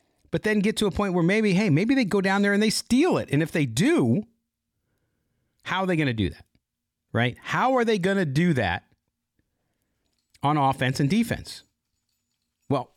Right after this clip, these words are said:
we're gonna go through that when we take, after we come back from this short break here on Silver and Black Today, special Friday edition.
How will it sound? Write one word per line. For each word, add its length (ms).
we're 80
gonna 160
go 140
through 340
that 320
when 140
we 180
take, 420
after 240
we 80
come 160
back 220
from 140
this 200
short 420
break 360
here 140
on 120
Silver 280
and 80
Black 180
Today, 140
special 280
Friday 380
edition. 480